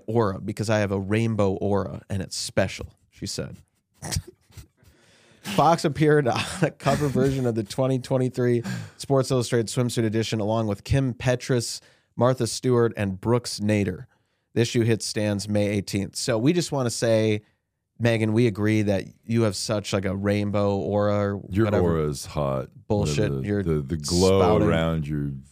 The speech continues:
Speaker 2: whole body is
Speaker 1: Yeah,
Speaker 2: pretty
Speaker 1: it's so
Speaker 2: cool.
Speaker 1: cool or
Speaker 2: That's,
Speaker 1: whatever. We
Speaker 2: yeah,
Speaker 1: love your
Speaker 2: great.
Speaker 1: aura, and that's why we're attracted to you,
Speaker 2: Mm-hmm.
Speaker 1: not
Speaker 2: Yeah.
Speaker 1: your body.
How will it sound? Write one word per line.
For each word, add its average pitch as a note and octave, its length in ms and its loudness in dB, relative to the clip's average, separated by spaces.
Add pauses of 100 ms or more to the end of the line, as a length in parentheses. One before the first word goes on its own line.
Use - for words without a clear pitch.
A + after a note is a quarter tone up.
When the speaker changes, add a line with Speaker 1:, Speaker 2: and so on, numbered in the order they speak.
(160)
Speaker 2:
whole C#2+ 180 -4
body C#2 400 -2
is C2 60 -2
Speaker 1:
Yeah, G#2 240 2
Speaker 2:
pretty F#2+ 240 -2
Speaker 1:
it's C2 80 -4
so G#2+ 300 2
Speaker 2:
cool. B1+ 220 -6
Speaker 1:
cool G#2 280 -2
or G#2 80 0
Speaker 2:
That's, G2+ 80 0
Speaker 1:
whatever. G2+ 360 2
We G2+ 120 2
Speaker 2:
yeah, G2 60 0
Speaker 1:
love G#2 200 2
your G2 180 0
Speaker 2:
great. C2+ 100 -2
Speaker 1:
aura, G2+ 260 0
and A#2+ 100 0
that's C#3+ 260 0
why G#2+ 140 2
we're F#2+ 180 -2
attracted E2 500 -4
to - 80 -2
you, C#2 100 -2
Speaker 2:
Mm-hmm. G2+ 100 -4
Speaker 1:
not G2+ 180 0
Speaker 2:
Yeah. E2 220 2
Speaker 1:
your A#1+ 80 -6
body. F#2 400 -6